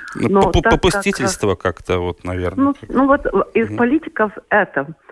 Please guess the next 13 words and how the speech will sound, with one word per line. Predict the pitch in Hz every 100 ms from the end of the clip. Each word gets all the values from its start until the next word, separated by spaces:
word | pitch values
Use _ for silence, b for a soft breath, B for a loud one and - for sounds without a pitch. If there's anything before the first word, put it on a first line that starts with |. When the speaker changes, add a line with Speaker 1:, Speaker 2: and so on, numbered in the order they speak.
| B
Speaker 2:
потому | 214 226 220
что | 220 220
вакцинация – | 208 208 - 226 262 285 262 220
это | 214 190
наша | 190 208 208 -
единственная | 202 202 208 240 - 202 190
надежда | 180 185 180 214 269 269 202
выйти | 180 190 247 254 -
на | 190 190
какую-то | 180 214 208
нормальную | 190 190 202 202 208 208 196
жизнь. | 202 170 147 156 B B B B
А, | B 190 180